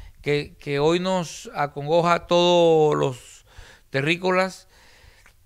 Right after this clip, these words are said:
y aquí en Valledupar está multiplicándose,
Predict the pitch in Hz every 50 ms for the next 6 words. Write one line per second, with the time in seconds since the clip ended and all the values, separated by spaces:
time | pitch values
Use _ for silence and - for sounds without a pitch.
0 | _ _ _ _ _ - _ - _ _ _ _ _ _ _ _ _ _ _ _
1 | _ _ _ _ _ - - 143 135 127 - 151 147 160 170 170 160 156 147 147
2 | 151 151 151 147 147 - - 151 151 156 160 156 143 151 143 - - 123 - 139
3 | 143 151 156 151 143 170 170 180 262